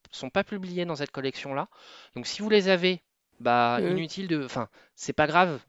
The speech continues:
Speaker 1: Enfin, vous avez pas besoin de vous dire, « Mince, je vais louper quelque chose. » Euh, bah, moi, j'ai plutôt bien aimé, en fait. Euh, déjà, ce que j'aime bien dans cette collection, c'est qu'ils ont fait un tome prologue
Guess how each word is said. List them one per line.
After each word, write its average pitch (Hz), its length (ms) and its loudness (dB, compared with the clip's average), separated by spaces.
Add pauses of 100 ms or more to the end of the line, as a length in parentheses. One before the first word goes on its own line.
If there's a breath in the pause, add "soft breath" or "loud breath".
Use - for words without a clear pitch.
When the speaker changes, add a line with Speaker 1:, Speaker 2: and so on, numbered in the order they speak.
(180)
Speaker 1:
Enfin, 123 120 -10
vous 120 160 -8
avez 135 80 -2
pas 165 160 6
besoin 165 280 -2
de 156 60 -10
vous 151 80 -4
dire, « 156 160 -2
Mince, 160 160 -2
je 147 60 -8
vais 143 80 -8
louper 135 200 -6
quelque 123 280 -10
chose. » 135 320 -10 (640 loud breath)
Euh, 127 500 0
bah, 139 300 4
moi, 151 180 -2
j'ai 160 140 -4
plutôt 123 260 -6
bien 208 220 -2
aimé, 170 200 -2
en 214 60 -2
fait. - 380 -8 (400 loud breath)
Euh, 135 280 2
déjà, 143 280 -2
ce - 80 -10
que 180 80 -6
j'aime 156 180 -2
bien 170 100 -2
dans 190 80 -6
cette 170 200 -6
collection, 156 400 -4
c'est - 100 -10
qu'ils 147 160 -8
ont 143 80 -4
fait 143 140 -6
un 139 80 -2
tome 143 240 -4
prologue 170 480 -2